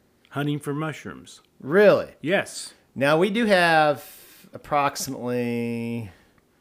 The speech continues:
Speaker 2: I don't know, a month and a half before we can even start to think about it, right? But you're already thinking about it.
Speaker 1: I've already started thinking. I'm thinking if somebody could invent a V R virtual reality machine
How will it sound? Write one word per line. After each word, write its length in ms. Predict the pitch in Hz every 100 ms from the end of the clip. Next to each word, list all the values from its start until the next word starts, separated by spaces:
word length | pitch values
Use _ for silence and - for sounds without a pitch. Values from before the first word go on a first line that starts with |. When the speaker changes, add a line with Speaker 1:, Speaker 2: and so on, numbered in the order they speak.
| _ _ _
Speaker 2:
I 160 | 98 92
don't 100 | 85
know, 120 | 82
a 40 |
month 300 | 95 123 147
and 100 | 120
a 40 | 101
half 460 | 120 123 123 -
before 300 | 104 - 117
we 140 | 107 107
can 100 | 104
even 220 | 104 95
start 480 | - 107 104 92 -
to 80 |
think 360 | - - 110 113
about 280 | 117 113 120
it, 140 | -
right? 280 | - 107 135 - -
But 140 | 110
you're 60 | 156
already 100 | 123
thinking 240 | 110 95
about 200 | 82 73
it. 100 | 69 _ _ _ _ _ _ _ _ _ _ -
Speaker 1:
I've 180 | 135
already 220 | 156 151 131
started 400 | - 127 120 -
thinking. 640 | 131 123 131 127 127 123 _ _
I'm 120 | 135 147
thinking 560 | 247 247 220 226 214
if 160 | 180 -
somebody 500 | 202 220 208 196 196
could 280 | 190 160 143
invent 500 | 127 127 156 165 -
a 120 | 120
V 280 | 117 160 156
R 240 | 147 156
virtual 420 | 123 143 147 147
reality 680 | 127 117 110 127 151 156 165
machine 680 | 160 156 - 151 156 170